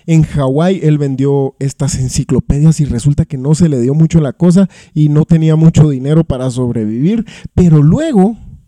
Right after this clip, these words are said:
cuando llegó el momento de vender los zapatos por los que él sí estaba apasionado, se le dio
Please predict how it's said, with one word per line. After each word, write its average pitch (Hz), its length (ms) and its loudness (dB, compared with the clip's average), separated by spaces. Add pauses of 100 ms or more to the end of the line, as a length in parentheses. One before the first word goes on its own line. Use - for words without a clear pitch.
(200)
cuando 147 340 -2
llegó 139 260 0
el 214 60 0
momento 175 720 0
de 135 140 -4
vender 131 400 -4 (220)
los 151 180 -4
zapatos 180 420 -8
por 135 140 -10
los 120 160 -10
que 131 140 -6
él 170 200 -6
sí 233 320 -4
estaba 160 420 -4
apasionado, 170 640 -2 (200)
se 131 200 -8
le 113 160 -6
dio 180 260 -4